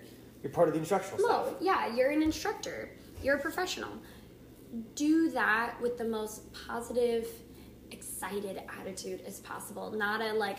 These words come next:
Speaker 2: "Oh, I've done this a million times. I'm kinda bored.
Speaker 1: "Oh my God, this
Speaker 2: Blah,
Speaker 1: is
Speaker 2: blah,
Speaker 1: so
Speaker 2: blah.
Speaker 1: easy. How can
Speaker 2: This
Speaker 1: you not
Speaker 2: is
Speaker 1: get
Speaker 2: so
Speaker 1: this?" Yeah.
Speaker 2: easy. How could you not get this? This is the easiest skill. Um, blah, blah, blah. Oh, just do it like this. Oh, just let me do it for you." Do it more as in, like, "Oh,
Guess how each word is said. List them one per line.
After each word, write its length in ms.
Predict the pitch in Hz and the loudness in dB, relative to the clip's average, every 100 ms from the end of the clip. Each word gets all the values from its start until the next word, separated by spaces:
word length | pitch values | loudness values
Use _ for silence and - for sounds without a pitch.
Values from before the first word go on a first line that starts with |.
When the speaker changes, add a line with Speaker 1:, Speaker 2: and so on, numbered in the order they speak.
| - | -2
Speaker 2:
"Oh, 220 | 285 269 | 4 6
I've 140 | 247 247 | 8 6
done 160 | 240 | 4
this 180 | 240 226 | 4 0
a 40 | |
million 340 | 233 226 220 226 | 2 2 2 -2
times. 680 | 294 294 285 277 285 277 | 0 2 2 4 2 2
I'm 120 | 233 220 | -2 -4
kinda 220 | 240 220 | -4 -4
bored. 420 | 202 294 302 285 | -2 -2 4 6
Speaker 1:
"Oh 120 | 190 185 | 10 10
my 60 | |
God, 180 | 170 170 | 12 10
this 40 | 165 | 12
Speaker 2:
Blah, 100 | 180 | 12
Speaker 1:
is 60 | |
Speaker 2:
blah, 80 | - | 12
Speaker 1:
so 80 | - | 12
Speaker 2:
blah. 140 | 208 262 | 12 12
Speaker 1:
easy. 100 | 151 | 10
How 120 | 190 190 | 6 6
can 120 | 302 | 4
Speaker 2:
This 80 | 302 | 6
Speaker 1:
you 60 | |
not 40 | 320 | 6
Speaker 2:
is 40 | 156 | 10
Speaker 1:
get 80 | |
Speaker 2:
so 140 | 294 285 | 12 12
Speaker 1:
this?" 180 | 285 285 | 10 6
Yeah. 80 | 262 | 6
Speaker 2:
easy. 200 | 285 277 | 4 4
How 240 | 277 254 | 4 4
could 180 | 247 233 | 4 0
you 100 | 240 | 0
not 240 | 233 214 | 0 -2
get 180 | 240 262 | 0 2
this? 260 | 262 247 240 | 4 4 2
This 160 | 226 | -4
is 160 | 233 196 | -6 -4
the 160 | 214 233 | -4 -2
easiest 480 | 233 220 226 220 | -4 0 0 0
skill. 600 | - 254 240 233 226 220 - - - | 2 4 6 6 4 2 -2 -14 -8
Um, 480 | 226 220 202 196 202 | -2 0 2 0 2
blah, 160 | 220 220 | 2 4
blah, 140 | 214 | 4
blah. 320 | 220 220 220 233 | 6 6 6 6
Oh, 160 | 233 | 2
just 280 | 226 240 - | 4 2 2
do 60 | 240 | -2
it 100 | - | -2
like 180 | 220 214 | -2 -4
this. 200 | 196 - | -6 -4
Oh, 280 | 233 226 - | -2 -2 -4
just 200 | - 233 | -2 -2
let 100 | 208 | -2
me 100 | 202 | -6
do 140 | 220 208 | -4 -4
it 100 | - | -4
for 180 | 208 202 | -4 -4
you." 160 | 180 - - - - - - - 226 | -4 -6 -14 -18 -18 -20 -20 -12 -2
Do 200 | 262 320 | 2 4
it 160 | 330 254 | 2 -2
more 720 | 247 262 302 359 370 339 - | -2 2 6 8 8 8 4
as 240 | 226 226 233 | 2 0 -2
in, 160 | 220 214 | -2 -2
like, 220 | 196 - - | -4 -6 -4
"Oh, 340 | 403 - - | -2 -2 -6